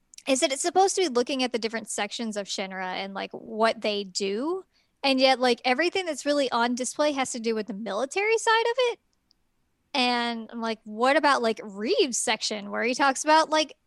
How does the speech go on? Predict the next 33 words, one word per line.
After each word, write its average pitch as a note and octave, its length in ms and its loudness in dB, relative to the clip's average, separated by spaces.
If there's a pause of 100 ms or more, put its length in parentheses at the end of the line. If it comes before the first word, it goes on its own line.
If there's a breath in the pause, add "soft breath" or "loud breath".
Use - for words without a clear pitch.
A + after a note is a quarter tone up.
(500)
development C#4 720 2
of C#4 180 0 (120)
the, C#4+ 240 4
the D4 100 -6
city?" C4 480 -4
Like, G#3+ 240 -6 (500)
you B3+ 100 -2
don't D#4+ 120 4
have D#4 140 4
anything D4+ 400 4
on C#4 120 2
display C#4 320 2
for B3+ 120 -6
him. A3+ 180 -4
You A3+ 120 -2
just A#3 180 -4
have B3 140 0
him A#3+ 120 0
standing A#3 480 -2
there A3+ 140 -2
telling A#3 260 -4
you G#3 80 -6
about F#3 220 -10
it. F#3 160 -12 (520)
Meanwhile, C4 320 4
you B3 120 2
have, A#3+ 220 2
like, A#3+ 260 -2
fifteen C#4 540 0
Shinra, A#3 540 2 (160)
<clears throat> D#4 720 2
um, A3+ 600 4
uniforms. A3+ 840 -2